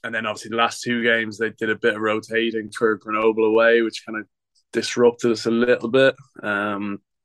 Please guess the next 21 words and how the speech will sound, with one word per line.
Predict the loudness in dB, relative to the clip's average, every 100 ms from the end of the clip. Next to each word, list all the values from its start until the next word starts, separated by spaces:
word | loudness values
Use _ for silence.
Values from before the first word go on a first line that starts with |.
| _ _ _ _ _ _ -6
and | -4
I'm | 0
not | 2 2 2
sure | 4 6
whether | 6 4 2 0
it |
was | -2 -4 -6 -10 _ _ _ _ -20 -12
the | -2
right | 2 2 0
thing | -2 -4
to | 0
do, | 4 6 6
just | 2 -6 -6
to | -8
kind | -4 -2
of, | -2 -4 -8 -10 -14 -20 -12
I | -8
think, | -8 -2
like, | -2 -2 -6
we |
played, | -2 0 2